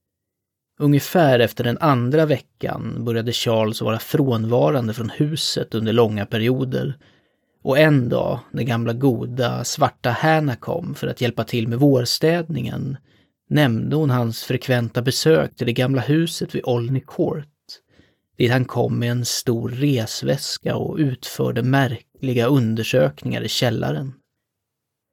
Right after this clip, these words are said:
Han var alltid mycket vidsynt mot henne och mot gamla Assa, men verkade mer orolig än han brukade vara, vilket bedrövade henne mycket, eftersom hon hade sett honom växa upp från födseln.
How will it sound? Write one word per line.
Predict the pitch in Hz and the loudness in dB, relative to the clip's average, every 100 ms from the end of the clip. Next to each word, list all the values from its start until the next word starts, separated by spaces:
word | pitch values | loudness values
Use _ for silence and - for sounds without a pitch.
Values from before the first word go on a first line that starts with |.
| _ | _
Han | 131 110 | 0 4
var | |
alltid | 120 120 107 - 131 | 6 4 2 0 0
mycket | 113 113 | 0 0
vidsynt | 127 120 113 - 151 120 | 2 2 0 -2 -2 0
mot | 147 - | -2 2
henne | 131 113 123 127 | 2 4 2 2
och | 113 | 0
mot | 113 | -2
gamla | - 117 117 | 0 0 2
Assa, | 139 143 - - 120 - _ _ _ _ - | 2 0 0 -2 -2 -4 _ _ _ _ -2
men | 135 | 0
verkade | 127 135 - 135 | 6 4 4 2
mer | 135 131 135 | 4 4 4
orolig | 180 131 131 151 180 143 | 0 2 4 4 4 2
än | 120 | 2
han | 117 | 2
brukade | 139 147 117 - 175 | 2 2 0 -2 -2
vara, | 180 180 180 - - _ _ _ _ _ - | 0 -4 -6 -8 -14 _ _ _ _ _ -2
vilket | 147 131 - | 0 0 0
bedrövade | 127 165 147 147 139 120 | 0 4 6 8 6 4
henne | 120 120 | 4 4
mycket, | 131 - _ - 160 120 _ _ _ _ | 2 0 _ -6 -4 -4 _ _ _ _
eftersom | - 143 127 127 | -4 -2 0 2
hon | 120 | 4
hade | 123 117 | 4 2
sett | - 127 - | 2 2 2
honom | 131 120 | -2 0
växa | 113 113 - | 0 0 0
upp | 127 - - | -2 -2 -6
från | 123 | -8
födseln. | - 131 143 - 151 | 2 2 2 -2 -6